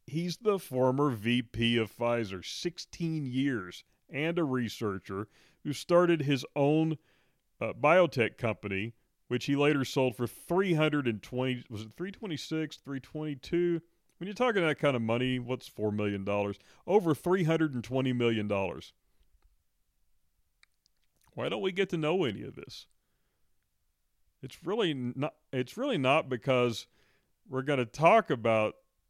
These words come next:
some things that some people still have a choice, and they really need to know. And this is all being hidden.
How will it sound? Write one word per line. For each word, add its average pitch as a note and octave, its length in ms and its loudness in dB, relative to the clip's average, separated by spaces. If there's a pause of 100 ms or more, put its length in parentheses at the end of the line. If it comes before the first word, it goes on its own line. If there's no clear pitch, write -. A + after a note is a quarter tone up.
(360)
some C#3 260 -6
things C3+ 480 -2
that B2+ 300 2 (1200)
some C#4 360 0
people F3 420 -2
still D3 360 0
have C3+ 220 0
a A#2 60 -2
choice, A2 600 -2
and B2+ 180 -4
they D3 140 0
really D3+ 420 2
need B2+ 420 -2
to B2 120 -4
know. B2 560 0 (800)
And B2 160 -2
this C#3 180 0
is B2+ 160 -2
all B2 260 6
being C3+ 380 2
hidden. A#2+ 640 -2